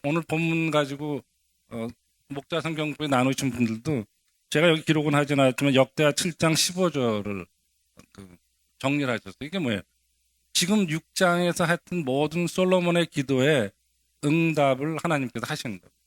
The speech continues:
하나님의 응답을 여기 기록해 놓은 겁니다. 너희가 기도한 그 모든 것들을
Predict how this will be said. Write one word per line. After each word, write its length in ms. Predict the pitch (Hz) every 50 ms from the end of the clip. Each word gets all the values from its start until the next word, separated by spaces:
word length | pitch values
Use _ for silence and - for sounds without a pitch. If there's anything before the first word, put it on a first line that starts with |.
| _ _ _ _ _ -
하나님의 320 | 175 180 180 180 175 170
응답을 320 | 170 170 170 170 160 165
여기 160 | 160 156 160 - _
기록해 320 | 151 151 147 - - 135
놓은 160 | 117 104 95
겁니다. 200 | 87 90 - _ _ _ _ _ _ _ _ _ _ _ _ _ _ _ _ _ _ _ _ _ _ _ _ _ _ _ _ _ _ _ _ _ _ _ _ _ _ _
너희가 320 | - 123 139 160 170 190 190
기도한 480 | - - 156 175 170 165 170 170 175
그 100 | - 165
모든 420 | 170 156 135 143 151 147 175 175 170
것들을 640 | 160 139 - - 135 117 131 151 151 131 107 98